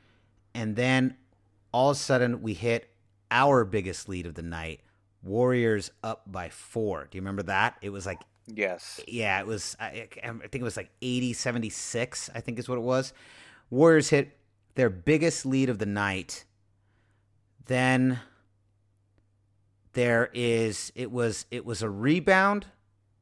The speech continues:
Speaker 1: right? Was it a rebound or a turnover that goes back to Klay for the layup and then the drop?
Speaker 2: It was a turnover, a steal.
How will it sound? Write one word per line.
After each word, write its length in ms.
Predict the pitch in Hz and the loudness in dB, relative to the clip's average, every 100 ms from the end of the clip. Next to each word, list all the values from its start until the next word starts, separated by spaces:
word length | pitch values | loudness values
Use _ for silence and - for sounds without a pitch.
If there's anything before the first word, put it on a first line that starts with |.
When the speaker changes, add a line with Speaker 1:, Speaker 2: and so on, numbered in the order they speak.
| _ | _
Speaker 1:
right? 300 | - 151 185 | 2 4 4
Was 120 | 131 | 0
it 100 | 123 | 0
a 60 | 123 | 2
rebound 380 | 135 254 311 269 | 2 4 6 6
or 60 | |
a 60 | 175 | 4
turnover 560 | - 175 156 113 80 - _ - | 4 4 6 4 0 -12 _ -4
that 120 | 120 | 2
goes 200 | 135 104 | 2 4
back 300 | 95 139 135 | 6 6 4
to 100 | 127 | -4
Klay 360 | - 117 90 - _ | -2 -2 -2 -6 _
for 160 | - | -6
the 120 | 110 | -4
layup 400 | 110 110 104 95 - - _ | 0 2 0 -2 -8 -20 _
and 140 | 107 98 | -8 -4
then 140 | 92 | -4
the 60 | 80 | -6
drop? 500 | - 92 76 71 - _ _ _ _ _ _ _ - | -6 -4 -4 -6 -12 _ _ _ _ _ _ _ -12
Speaker 2:
It 100 | 139 | -2
was 140 | 135 117 | 0 0
a 60 | |
turnover, 460 | 110 117 107 98 98 | -2 -2 -2 -2 -2
a 80 | 98 | -4
steal. 400 | - 113 104 | -6 -6 -6